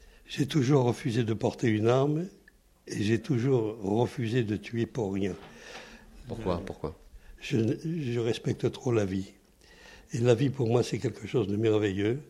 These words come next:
Speaker 1: Lorsque j'ai été obligé de prendre une arme, c'est quand j'ai été arrêté en janvier quarante-quatre. Et en, c'était un vendredi,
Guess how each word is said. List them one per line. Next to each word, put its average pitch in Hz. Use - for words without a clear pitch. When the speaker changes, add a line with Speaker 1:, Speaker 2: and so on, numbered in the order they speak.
Speaker 1:
Lorsque 131
j'ai 120
été 110
obligé 123
de 113
prendre 107
une 113
arme, 98
c'est 113
quand 120
j'ai 117
été 113
arrêté 107
en 104
janvier 113
quarante-quatre. 107
Et 101
en, 95
c'était 113
un 117
vendredi, 113